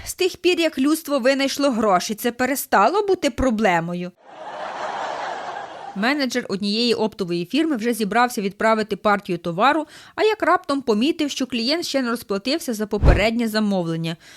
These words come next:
«Вибачте, але ми не зможемо відправити вам товар доти, доки ви не розплатитеся за попередню партію». «Хм. Дуже шкода, але тоді ми змушені скасувати замовлення»,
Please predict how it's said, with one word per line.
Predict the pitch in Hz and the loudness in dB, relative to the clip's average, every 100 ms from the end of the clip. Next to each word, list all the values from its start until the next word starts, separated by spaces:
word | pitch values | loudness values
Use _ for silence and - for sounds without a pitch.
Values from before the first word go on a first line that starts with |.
| - _ | -20 _
«Вибачте, | 170 180 180 220 - 381 330 | -4 -4 -2 -4 0 0 2
але | 196 214 269 302 - | 2 2 2 2 0
ми | 285 | 0
не | 349 359 | 0 0
зможемо | 269 285 269 247 | 2 2 2 0
відправити | 226 220 226 254 262 262 220 | 0 -2 2 4 4 0 2
вам | 233 262 | 2 2
товар | 233 202 190 | 0 2 0
доти, | 175 175 165 262 311 370 | 0 0 0 0 0 0
доки | 185 262 254 202 | 0 -2 0 0
ви | 302 | 0
не | 339 | 0
розплатитеся | 262 - 190 311 294 339 311 | -2 0 2 2 -2 -2 -2
за | 226 | -4
попередню | 233 220 208 175 185 262 | -6 -2 0 2 0 0
партію». | - 165 170 170 160 - - - - - _ - | 2 2 2 -6 -8 -8 -20 -20 -20 -20 _ -12
«Хм. | 220 196 - _ _ _ _ _ _ - - | -6 -6 -8 _ _ _ _ _ _ 4 4
Дуже | 330 339 | 4 0
шкода, | - 349 254 240 226 233 - | 0 -2 4 6 6 2 -4
але | 262 294 | 0 2
тоді | 294 247 302 | 0 -2 0
ми | 302 302 | 0 0
змушені | 262 302 302 277 285 | 0 0 0 0 0
скасувати | 262 311 - 320 202 165 190 | 0 -2 0 2 4 2 -2
замовлення», | 175 196 190 185 190 190 | -2 0 0 -2 -2 -4